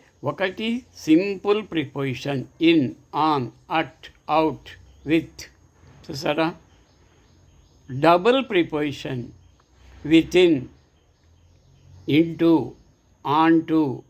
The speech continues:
చూసారా? కాబట్టి డబుల్ ప్రిపోజిషన్స్, రెండు చిన్న ప్రిపోజిషన్స్ కలిపితే డబుల్ అవుతుంది. On to, up to, into,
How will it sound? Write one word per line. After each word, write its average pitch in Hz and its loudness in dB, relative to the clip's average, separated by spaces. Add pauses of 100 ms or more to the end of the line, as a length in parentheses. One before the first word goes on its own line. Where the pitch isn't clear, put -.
(680)
చూసారా? 139 -4 (2500)
కాబట్టి 190 2 (1000)
డబుల్ 214 2
ప్రిపోజిషన్స్, 170 -4
రెండు 175 0
చిన్న 233 -2
ప్రిపోజిషన్స్ 196 -2
కలిపితే 160 -2
డబుల్ 160 0
అవుతుంది. 120 -6 (1500)
On 151 0
to, 143 -6 (240)
up 147 -8
to, 151 0 (140)
into, 151 0